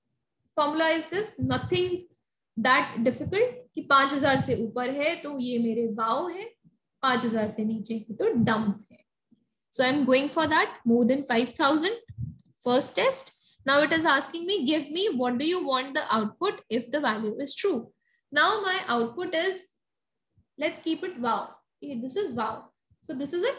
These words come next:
text, this is not a kind of number। So what I'll mention, double quotes, caps में लिख रही हूँ कि ये मेरा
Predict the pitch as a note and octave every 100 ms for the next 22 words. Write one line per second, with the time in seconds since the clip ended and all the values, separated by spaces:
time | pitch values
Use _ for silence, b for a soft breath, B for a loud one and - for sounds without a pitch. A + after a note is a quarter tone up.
0 | - C4 A3+ - - C4 C#4+ E4 C#4+ D4+
1 | F4+ D4+ B3+ C4+ F#4+ B3 A3 A3 G#3+ -
2 | - A#3 B3+ C4+ D#4+ F4 D#4+ C#4 F#4 A4
3 | B3 A3 A#3 A#3 E4+ C5 - - - _
4 | _ _ _ _ _ _ _ - B3+ B3+
5 | - D#4+ D#4 E4+ E4 G#4+ A#4+ - C4+ C4
6 | B3 A#3